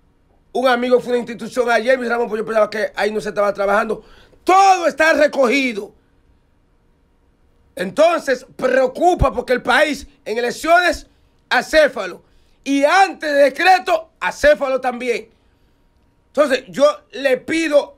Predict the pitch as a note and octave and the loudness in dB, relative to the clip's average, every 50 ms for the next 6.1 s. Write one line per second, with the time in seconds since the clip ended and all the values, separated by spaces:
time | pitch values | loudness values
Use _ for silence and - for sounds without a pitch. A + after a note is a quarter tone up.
0 | _ _ - - G#3+ A#3 A3 A3 C4 D4 C#4+ C#4+ C4 - - C4 C#4+ D4+ D4+ D4+ | _ _ -8 -6 -4 -4 -4 -4 -4 -2 0 0 0 -2 -2 0 0 2 2 2
1 | D4+ C4 - C4 A3 B3+ B3 B3 C4+ D4 D4 C4 G3 G#3+ G#3 G3+ - _ _ _ | 2 0 0 -2 0 0 0 2 0 -2 -2 -2 -2 -2 -4 -4 -4 _ _ _
2 | _ _ _ _ _ _ _ _ _ _ _ _ _ _ _ _ _ _ _ _ | _ _ _ _ _ _ _ _ _ _ _ _ _ _ _ _ _ _ _ _
3 | _ _ - G3 G#3 G#3 A#3 B3 C#4+ - D4 C4+ A#3 C4 C#4 C#4 D4 C#4+ - C#4+ | _ _ -8 -6 -4 0 2 2 2 2 2 0 2 2 2 2 0 0 2 0
4 | C#4+ C#4 - - A#3 B3 A#3 - - C4+ C#4+ C#4+ C4 B3 F3+ B3 A#3 G#3+ - E3 | 0 0 -2 -4 -8 -8 -6 0 2 2 4 4 2 -2 -2 -2 -4 -4 -6 -8
5 | A#3 A#3 A3 B3+ C#4 - C#4+ C#4 G#3 - G#3+ B3+ C4 C4 B3+ A#3+ A3+ G#3+ G#3 F3 | -6 -4 -2 -2 -2 0 -2 -2 0 0 0 2 2 2 2 0 0 -2 -4 -8
6 | - | -10